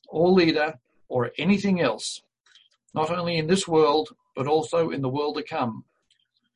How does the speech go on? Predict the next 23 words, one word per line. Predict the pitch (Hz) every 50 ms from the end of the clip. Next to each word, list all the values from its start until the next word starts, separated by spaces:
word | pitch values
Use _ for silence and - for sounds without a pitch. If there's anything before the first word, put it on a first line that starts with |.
| _ _ _ -
God | - 165 175 180
has | 185 - -
put | - 170 160 - -
all | - 175 180 202 208 202
things | 202 - 175 170 165 151 135 - - -
under | 175 170 165 143
the | 147 147 139 -
authority | - - - 160 160 165 165 165
of | 160 160 -
Christ | - 165 151 135 139 135 - - - - _ _ -
and | - 139 135
made | 135 147 156 156
him | 160 156 -
head | 123 135 170 160 160 143 135 135 - -
over | 156 143 127 131 -
all | - 175 185 190 180
things | 180 - 170 160 160 156 156 - - _ _ _ _ _ _ _ _ -
for | - -
the | 139 123
benefit | - - 151 156 165 151 - 170 - - _ _ _ -
of | 170 147 123
the | 131 131 -
church. | - - 185 165 - - - - - -